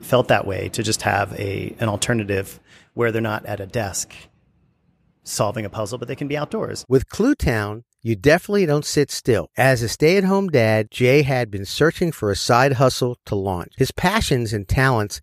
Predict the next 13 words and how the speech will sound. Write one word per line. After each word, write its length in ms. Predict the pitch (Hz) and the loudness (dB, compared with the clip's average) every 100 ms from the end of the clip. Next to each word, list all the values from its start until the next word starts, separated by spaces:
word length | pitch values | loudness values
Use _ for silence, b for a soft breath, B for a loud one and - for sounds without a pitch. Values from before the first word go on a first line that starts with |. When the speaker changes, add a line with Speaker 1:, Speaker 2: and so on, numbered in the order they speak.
| b | b
Speaker 2:
aligned 420 | 120 120 139 147 | 2 4 4 2
with 120 | 120 | 0
Clue 240 | - - 117 | -2 0 0
Town. 340 | - 92 78 - - | 0 -6 -6 -6 -2
It's 180 | 143 | 0
expanded 720 | 175 - - 170 185 175 95 - | 0 0 2 4 6 4 0 -2
in 160 | 113 117 | -2 0
exciting 580 | 104 - 131 131 175 151 | 0 0 4 4 4 4
directions 680 | 127 131 - - 95 - - _ _ _ | 4 4 2 -6 -8 -10 -18 _ _ _
that 140 | 117 | -2
he 120 | 110 98 | 0 -2
never 460 | 98 107 139 117 | 0 2 2 2
imagined. 560 | 92 95 95 95 - | 0 0 -2 -4 -10